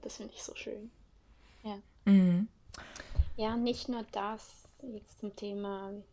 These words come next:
Speaker 1: der Lifestyle, es ist auch, ähm, ich find's so schön, die Kinder sind hier auch so, so f-, so f-, frei, oder wie soll ich das sagen? Schweizer, man, sind auch frei, aber, ähm, sie dürfen laut sein, sie dürfen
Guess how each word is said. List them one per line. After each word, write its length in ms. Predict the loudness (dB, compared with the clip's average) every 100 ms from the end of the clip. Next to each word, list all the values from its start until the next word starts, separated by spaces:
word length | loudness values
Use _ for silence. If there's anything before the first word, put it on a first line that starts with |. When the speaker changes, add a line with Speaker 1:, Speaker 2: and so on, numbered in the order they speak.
| -16
Speaker 1:
der 100 | -8
Lifestyle, 720 | -6 -4 -4 -6 -4 -2 -2
es 120 | -6
ist 180 | -8 -4
auch, 220 | -4 -4 -14 -20 -20 _ -12 -4
ähm, 400 | -2 -2 -4 -10 -20 -20 -20 _ -20 -20 -20 -16
ich 120 | -14
find's 280 | -10 -10 -8
so 60 |
schön, 300 | -4 4 4 4
die 80 |
Kinder 380 | -2 0 0 0
sind 240 | -2 -8 -6
hier 260 | -4 -2 -4
auch 120 | -6
so, 300 | -8 -8 -8 -16 -20 -20 -20 -20 -14
so 140 | -8
f-, 260 | -8 -10 -20 -20 -14
so 120 | -14
f-, 180 | -14 -20 -20 -20 -20 -20 -20 -18
frei, 380 | -12 -6 0 2
oder 140 | 0
wie 60 | -4
soll 200 | -4 -4
ich 80 | -4
das 180 | -8 -4
sagen? 520 | -4 -2 -4 -6 -10 -16 -20
Schweizer, 420 | -10 -8 -8 -10 -10
man, 340 | -8 -8 -10
sind 420 | -14 -20 -16 -8
auch 140 | -6 -6
frei, 380 | -8 -6 -4 -2
aber, 160 | -4 -8 -14 -20 -10
ähm, 300 | -4 -4 -4 -10
sie 120 | -8
dürfen 300 | -8 -6 -2
laut 460 | 0 2 2 2 -2
sein, 440 | -8 -6 -4 -6 -6
sie 140 | -8
dürfen 480 | -4 -6 -6 -8